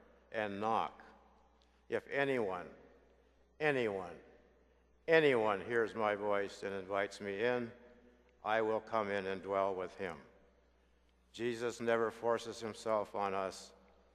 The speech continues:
but he is always waiting for us to invite him into our hearts. That was the main message of that church the whole time I was there. The teachers in our Sunday school classes would tell Bible stories on felt boards,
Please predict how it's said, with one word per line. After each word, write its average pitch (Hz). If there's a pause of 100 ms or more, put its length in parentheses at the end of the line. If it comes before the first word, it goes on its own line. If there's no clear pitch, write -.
(300)
but 110
he 117
is 113
always 120
waiting 120
for 113
us 110
to -
invite 104
him 107
into 101
our 92
hearts. 92 (1500)
That 123
was 127
the 123
main 135
message 135
of 107
that 104
church -
the 92
whole 113
time 107
I 107
was 95
there. 101 (1200)
The 117
teachers 120
in 113
our 113
Sunday 135
school 117
classes 101 (440)
would 127
tell 127
Bible 131
stories 127
on 107
felt 127
boards, 104